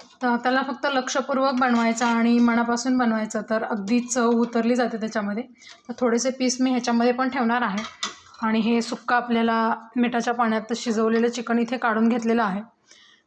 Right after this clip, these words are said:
कारण आपण ह्याचं सुक्कं बनवणार आहे. आणि याचं बनवणार आहे तर्रीदार रस्सा आणि एवढा बघा मी एवढं काढून घेतलेलं आहे.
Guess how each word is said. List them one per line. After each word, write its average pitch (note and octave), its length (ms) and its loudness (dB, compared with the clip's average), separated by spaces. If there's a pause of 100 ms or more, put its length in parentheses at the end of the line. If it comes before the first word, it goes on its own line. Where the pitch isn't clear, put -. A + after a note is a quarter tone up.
कारण A3 160 0
आपण A3+ 200 0
ह्याचं A#3+ 220 0
सुक्कं A#3+ 360 -2
बनवणार A#3+ 400 2
आहे. G#3+ 340 -6 (600)
आणि G#3 420 -4
याचं G#3+ 340 -2
बनवणार A3+ 420 2
आहे A3+ 160 -2 (140)
तर्रीदार A#3 720 2
रस्सा A#3+ 380 -2
आणि A3+ 240 2
एवढा A3 260 2
बघा A3 260 0
मी A#3 200 2
एवढं A3+ 280 2
काढून A3 240 0
घेतलेलं A#3 420 2
आहे. G#3 160 -6